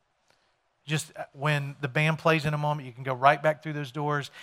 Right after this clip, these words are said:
and there'll be a couple of decision counselors back there, and they'll guide you through what it means to accept Christ. And then, just like every time in the New Testament, when somebody believed in Jesus,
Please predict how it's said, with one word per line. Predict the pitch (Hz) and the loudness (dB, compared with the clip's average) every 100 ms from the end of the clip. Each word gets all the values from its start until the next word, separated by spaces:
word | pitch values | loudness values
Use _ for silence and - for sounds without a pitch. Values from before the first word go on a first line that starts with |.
| - | -18
and | - | -2
there'll | 151 | 0
be | 151 | 2
a | 151 | 2
couple | 160 156 | 2 2
of | 135 | -6
decision | 131 151 139 | -6 -6 -8
counselors | 139 151 147 - 127 | -2 0 0 -4 -2
back | 139 147 | 2 2
there, | 143 147 | 0 -4
and | 147 | -2
they'll | 165 | -4
guide | 156 123 139 151 143 | -4 -2 0 0 -4
you | 139 | -12
through | - 151 143 131 - _ | -6 -4 -4 -8 -16 _
what | 135 147 | -2 0
it | 170 | 0
means | 151 143 - | -4 -8 -8
to | 139 | -10
accept | 131 - 139 - | -10 -6 -6 -2
Christ. | - 120 117 - - _ _ _ _ _ _ _ _ _ _ _ - | -2 -2 -4 -12 -16 _ _ _ _ _ _ _ _ _ _ _ -4
And | 143 | -2
then, | 139 175 175 | 2 2 2
just | 135 143 170 190 - | 0 6 8 8 4
like | 151 147 147 | 6 6 6
every | 156 151 156 | 0 0 0
time | 151 143 135 127 131 | -4 -2 0 0 -4
in | 135 | -8
the | |
New | 135 135 | -8 -8
Testament, | - 131 - 147 | -2 -2 -2 -12
when | 131 135 | -10 -10
somebody | - 151 151 156 165 156 - - _ _ | -6 -2 0 0 -2 -6 -16 -20 _ _
believed | 143 131 139 156 196 | -4 -2 -2 0 0
in | 196 185 | -2 -4
Jesus, | 147 160 143 123 113 - | -2 -4 -4 -8 -14 -16